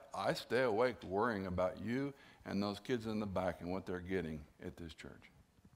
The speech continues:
And these people are watching right now. 'Cause James three, verse one haunts me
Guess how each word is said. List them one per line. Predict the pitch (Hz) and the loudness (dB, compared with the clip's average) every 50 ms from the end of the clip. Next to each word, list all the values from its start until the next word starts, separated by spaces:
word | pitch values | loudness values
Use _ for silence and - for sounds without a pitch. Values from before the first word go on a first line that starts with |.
| - - - - - - - - - - - | -20 -20 -20 -20 -20 -20 -20 -20 -18 -12 -6
And | - 92 92 | -4 -2 0
these | 95 95 92 | 0 -2 -2
people | - - 101 92 - 90 92 | -4 -6 -6 -6 -4 -2 -2
are | 92 87 | -2 -2
watching | 90 92 90 87 - - 85 | 0 0 0 0 0 -2 -4
right | 85 85 80 73 | -4 -4 -4 -6
now. | 78 - - - - - - - - - - - - _ _ _ _ _ _ _ _ _ _ _ - - - _ _ _ _ _ _ _ - - - - _ _ - - _ - - _ _ - - - - | -8 -12 -12 -14 -16 -20 -20 -20 -20 -20 -20 -20 -20 _ _ _ _ _ _ _ _ _ _ _ -20 -20 -20 _ _ _ _ _ _ _ -20 -20 -20 -20 _ _ -20 -20 _ -20 -20 _ _ -20 -20 -10 -6
'Cause | 104 95 | -6 -4
James | 90 90 113 127 139 139 131 - | 0 2 4 6 6 6 4 2
three, | - - 123 127 123 123 120 123 113 - _ _ _ _ _ _ _ _ _ _ | -2 0 0 2 2 2 0 -2 -6 -10 _ _ _ _ _ _ _ _ _ _
verse | - 113 110 101 - | 0 2 2 2 0
one | 113 104 101 90 | -2 0 0 0
haunts | 82 - 92 87 76 - - | 0 0 0 0 0 -4 -8
me | - - | -12 -14